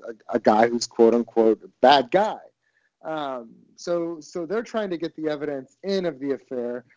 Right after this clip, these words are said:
Prosecution is trying to keep it out as irrelevant. It's actually kind of interesting. Today, since we no longer recognize killing your wife's lover as a defense to a crime,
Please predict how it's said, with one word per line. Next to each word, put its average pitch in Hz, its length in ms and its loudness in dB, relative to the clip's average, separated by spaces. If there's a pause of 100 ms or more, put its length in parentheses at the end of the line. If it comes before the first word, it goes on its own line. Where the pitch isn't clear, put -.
(200)
Prosecution 190 720 0
is 143 80 -8
trying 143 240 -2
to 135 60 -2
keep - 260 -6
it 143 60 4
out 135 160 6
as 127 140 0
irrelevant. 127 680 4 (320)
It's - 80 -2
actually 208 240 -2
kind 180 200 -2
of 147 120 -2
interesting. 143 760 -6
Today, 156 760 8 (460)
since - 220 -4
we 175 100 6
no 165 140 8
longer 147 400 2
recognize 135 960 -10 (320)
killing 151 300 0
your 131 140 0
wife's 127 360 -2
lover 151 400 4
as 123 120 -10
a 127 60 -6
defense 147 520 -10
to 131 140 -4
a 117 60 -4
crime, 170 640 4